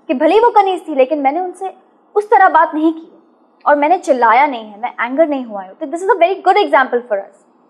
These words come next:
कि इतना गर्म बोल किसी पर गिरना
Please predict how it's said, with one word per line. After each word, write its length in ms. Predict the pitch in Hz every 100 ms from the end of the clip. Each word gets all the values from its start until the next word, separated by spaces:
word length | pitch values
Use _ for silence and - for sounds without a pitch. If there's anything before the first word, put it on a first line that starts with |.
| _ _ _ _ 302
कि 40 |
इतना 460 | - - - 339 359 226 214
गर्म 280 | 269 339 381
बोल 240 | 285 320 359
किसी 240 | 330 339
पर 160 | 320 330
गिरना 280 | 262 262